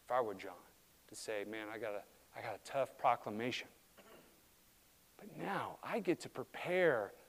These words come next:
the hearts of the people to receive the greatest love they will ever experience and to finally live the way we all have been longing and desiring to live.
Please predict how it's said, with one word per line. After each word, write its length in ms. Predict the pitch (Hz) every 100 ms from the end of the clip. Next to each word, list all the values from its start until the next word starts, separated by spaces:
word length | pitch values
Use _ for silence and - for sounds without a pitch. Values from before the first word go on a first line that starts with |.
| -
the 60 |
hearts 460 | - - 170 170 -
of 80 | 135
the 60 |
people 480 | 131 - 156 107 98 - - -
to 140 | 135
receive 580 | 120 117 - 180 147 110
the 80 | 117 -
greatest 540 | 160 185 196 - -
love 260 | 165 143 117
they 120 | 117
will 180 | 120 -
ever 300 | 131 135 127
experience 840 | - - - 113 107 95 - - - - - - _ _ -
and 80 | -
to 80 | -
finally 480 | - - 196 170
live 420 | 127 160 202 139 110 - - - -
the 80 |
way 140 | 143 175
we 160 | 156
all 320 | 202 170 196 196
have 100 | 165
been 220 | 156 147
longing 480 | 160 208 196 147 131 - -
and 100 | 156
desiring 680 | 147 139 156 165 175 170 156
to 120 | 147
live. 380 | 139 180 160